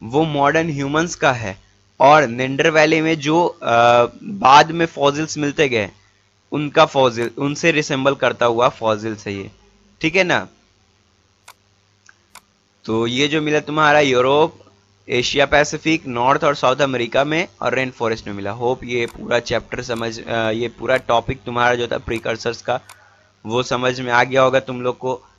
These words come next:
नहीं समझ में आया है तो एक बार फिर से video देख लेना, इससे पहले वाला, आज वाले video के, के पहले वाला video देखना, उसमें हर एक चीज़ clearly समझा दिया गया है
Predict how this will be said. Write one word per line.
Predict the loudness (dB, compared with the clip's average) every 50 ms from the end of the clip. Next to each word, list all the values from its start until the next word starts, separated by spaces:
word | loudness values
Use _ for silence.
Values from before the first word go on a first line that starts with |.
| _ -16
नहीं | -10 -6 -4 -4 -2 -2 0 -2
समझ | 0 0 -2 -2 0 -2 -2 -2 -2
में | -2 -2
आया | 0 2 2 2
है | 2 2 2
तो | 2 2 2 2 0 -2 -8 -20 -20 -14 -4 0
एक | 0 2 4
बार | 4 4 4
फिर | 4 2 0 0
से | 2 2 0
video | 0 0 0 0 0 2
देख | 2 2 2 2
लेना, | 0 0 2 2
इससे | 0 0 0 -2 -2
पहले | 0 0 0 0 2 2 2 2
वाला, | 2 2 2 2 0 0 -2 -2 -2
आज | 0 0 0 0
वाले | 0 0 0 0
video | 0 0 2 2 2 2
के, | 2 0 -4 -4 -4 -4
के | -2 -2 -2 -2
पहले | 0 0 0 0 2 2 0
वाला | 0 2 2 0
video | 0 -2 -2 -4 -2 -2
देखना, | -2 -2 -4 -4 -8 -10 -10 -12 -14 -18 -20 -20 _ _ _ _ _ _ -4
उसमें | -4 -4 -2 -2 -2 0 2
हर | 4 4 4
एक | 2 2
चीज़ | 0 -4 -6 -6 -4
clearly | -4 -2 0 2 2 2 0 0 -2 -2 -4 -8 _ _ _ _ _ _ _ _ _ _ _ _ -16 -6
समझा | -2 -2 -2 -2 0 2 4 4 4
दिया | 4 2 0 0
गया | 2 2 0 0 0
है | -2 -4 -6 -8